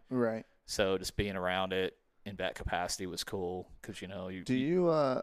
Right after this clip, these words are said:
Speaker 1: have you ever dabbled in, uh, I don't wanna, I don't wanna veer too far off the path here, but do, have you ever dabbled in flying? You
Speaker 2: I
Speaker 1: have a
Speaker 2: have.
Speaker 1: pilot's license or
Speaker 2: I
Speaker 1: anything?
Speaker 2: don't have a pilot's license. Uh, I have
Speaker 1: I'm
Speaker 2: dabbled
Speaker 1: surprised
Speaker 2: in
Speaker 1: by that.
Speaker 2: Yeah.
Speaker 1: <laughs>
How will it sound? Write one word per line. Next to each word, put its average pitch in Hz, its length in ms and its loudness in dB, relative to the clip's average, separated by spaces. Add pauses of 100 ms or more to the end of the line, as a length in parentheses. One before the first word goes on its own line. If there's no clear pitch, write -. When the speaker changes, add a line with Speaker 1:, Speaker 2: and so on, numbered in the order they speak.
(140)
Speaker 1:
have 135 160 0
you 151 80 4
ever 160 140 4
dabbled 131 420 4
in, 143 260 2
uh, 139 380 4
I 127 100 2
don't 123 120 8
wanna, 117 320 4
I 123 100 0
don't 120 140 2
wanna 117 220 2
veer 120 300 2
too 117 180 -2
far 117 260 6
off 107 100 2
the 110 80 -6
path 127 380 -2
here, 110 200 0
but 107 160 -4 (220)
do, 113 180 -2
have 127 140 -2
you 139 60 2
ever 135 140 2
dabbled 127 360 4
in 135 320 0
flying? 139 480 0 (260)
You 127 80 4
Speaker 2:
I 123 40 4
Speaker 1:
have 135 80 8
a 160 80 10
Speaker 2:
have. 180 120 8
Speaker 1:
pilot's 135 300 6
license 147 480 0
or 143 40 2
Speaker 2:
I 143 80 2
Speaker 1:
anything? 143 100 2
Speaker 2:
don't 139 180 6
have 139 140 6
a 104 60 0
pilot's 90 420 4
license. 101 480 -2
Uh, 92 320 2
I - 40 -4
have 135 120 2
Speaker 1:
I'm 123 60 -2
Speaker 2:
dabbled 95 260 2
Speaker 1:
surprised 120 280 4
Speaker 2:
in 110 60 0
Speaker 1:
by 101 60 -4
that. 104 240 -6
Speaker 2:
Yeah. 175 460 8
Speaker 1:
<laughs> - 60 -8